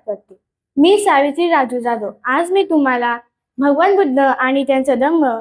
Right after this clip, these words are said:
यातील खंड दोन, भाग पाचवा, धम्मदीक्षेच्या मोहिमेस पुन्हा सुरुवात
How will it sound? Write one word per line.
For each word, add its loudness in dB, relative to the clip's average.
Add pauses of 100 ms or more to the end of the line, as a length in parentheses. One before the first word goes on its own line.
यातील -2
खंड -2
दोन, 2 (460)
भाग 0 (140)
पाचवा, 0 (120)
धम्मदीक्षेच्या -4
मोहिमेस 0
पुन्हा 0
सुरुवात -6